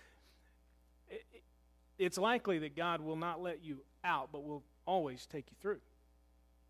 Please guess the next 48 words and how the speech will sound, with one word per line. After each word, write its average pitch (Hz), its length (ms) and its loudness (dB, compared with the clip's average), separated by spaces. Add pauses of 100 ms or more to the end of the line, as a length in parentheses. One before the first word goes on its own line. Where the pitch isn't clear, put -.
(1000)
And 202 80 6
it's 190 100 2
only 247 320 6
through 285 580 6
the 202 100 6
lessons 156 440 2
of 147 80 -4
the 143 100 -2
valley 147 360 0
that 175 180 0
you 196 200 2
learn 233 420 8 (200)
what 185 120 4
he 214 140 4
really 226 320 10
wants 220 360 4
you 214 60 -2
to 190 160 0
learn, 190 380 4
and 190 260 -2 (300)
you 185 100 -2
get 202 180 0
prepared 233 440 0
for 190 80 -2
what 202 160 4
he 196 60 2
has 190 280 -4
for 180 180 0
you 170 120 2
later 170 320 2
on. 160 260 2
And 196 80 0
along 240 300 8
with 269 220 4
that, 123 200 -4 (1300)
one 208 160 8
of 285 80 6
the 262 80 8
things 226 280 0
that 196 100 0
I've 202 280 2
learned 180 460 2
and 160 100 -8
that 165 120 -10
God 202 220 4
has 202 140 2
reminded 190 440 4
me 196 60 -2